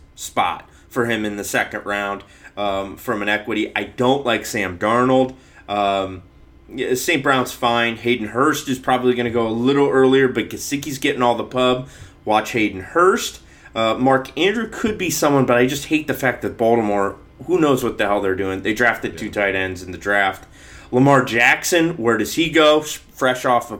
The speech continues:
Speaker 1: a poopy performance in the Hall of Fame game. And, you know, if I have a sleeper,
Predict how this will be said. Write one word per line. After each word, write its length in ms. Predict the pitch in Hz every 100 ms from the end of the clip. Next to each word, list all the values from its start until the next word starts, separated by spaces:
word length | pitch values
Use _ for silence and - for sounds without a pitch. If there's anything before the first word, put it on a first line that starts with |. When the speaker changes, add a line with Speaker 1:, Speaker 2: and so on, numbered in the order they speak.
| -
Speaker 1:
a 40 | 123
poopy 380 | - 156 143 139
performance 720 | 131 127 139 131 131 131 131
in 80 | 120
the 80 |
Hall 160 | 107 107
of 100 | 95
Fame 240 | 170 175
game. 340 | 165 175 170 165 - - - -
And, 540 | 139 147 147 147 143 -
you 200 | 151 165
know, 120 | 143
if 140 | 131
I 100 | -
have 420 | 143 - 185 214 214
a 60 |
sleeper, 720 | 180 - - 160 139 101 -